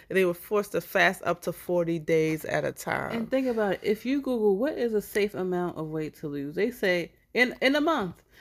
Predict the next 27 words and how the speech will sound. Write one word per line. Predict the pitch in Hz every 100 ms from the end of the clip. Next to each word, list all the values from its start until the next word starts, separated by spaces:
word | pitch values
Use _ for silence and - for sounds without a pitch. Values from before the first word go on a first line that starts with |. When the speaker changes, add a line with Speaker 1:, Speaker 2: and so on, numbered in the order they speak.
| - -
Speaker 2:
they | 214 254
say | - 160 160 - - -
five | 202 208 208 208 214 _ _ -
to | 180
seven | - 175 175 180 175
pounds. | 180 170 156 - 175 - _ _ 156
Speaker 1:
Yes, | 143 127 -
and | 147
Speaker 2:
And | 220 233
Speaker 1:
these | 233
Speaker 2:
it's | 214
Speaker 1:
people | 175 170
Speaker 2:
usually, | 254
Speaker 1:
were |
forced | 233 180 175
to | 175
lose | 170 233
Speaker 2:
and | 247
it's |
Speaker 1:
two | 190
a | 175
Speaker 2:
usually | -
Speaker 1:
day. | 180 180 175
Speaker 2:
five | 226 226 -
pounds | 226 208 190
if | 190 196
you | 202 202